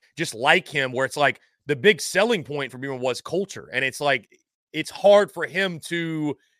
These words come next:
maximize what he's really good at,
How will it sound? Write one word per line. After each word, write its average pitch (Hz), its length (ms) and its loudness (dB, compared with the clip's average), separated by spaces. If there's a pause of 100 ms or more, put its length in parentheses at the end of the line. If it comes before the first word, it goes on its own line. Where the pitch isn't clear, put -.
(240)
maximize 147 880 2
what 135 180 -2
he's 170 300 -8
really 135 260 -4
good 151 240 -2
at, 120 220 2